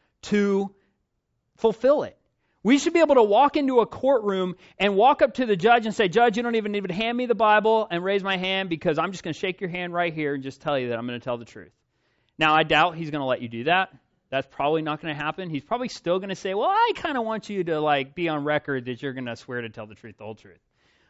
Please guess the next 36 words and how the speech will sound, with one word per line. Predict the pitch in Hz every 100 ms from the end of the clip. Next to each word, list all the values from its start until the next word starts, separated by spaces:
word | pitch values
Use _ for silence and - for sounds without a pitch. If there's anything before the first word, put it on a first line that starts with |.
| _
Um, | - 180 160 135 - _ _ _ _ _ _ _ -
I, | 180
I | 180
kinda, | 214 233 247 202
this | 165 208
morning, | 196 214 247 247 175
I |
don't | 214
know | 214
if | 196
you | 180
saw | -
on | 165
Facebook, | - 185 185 165 147
but | 147
Gunnar | 175 170
was | 147
real | 143 160
quick | 175 170
to | 147
put | - 165
that | 147
he | 156
had | 139
a |
lot | 131 139
of | 131
knowledge | 120 127 143 135
of | 117 110 _
Little | 131 131
House | 131 127
on | 113
the |
Prairie. | - 127 120 101 _ _ _
Because | 151 147 180 147 - -
I, | 143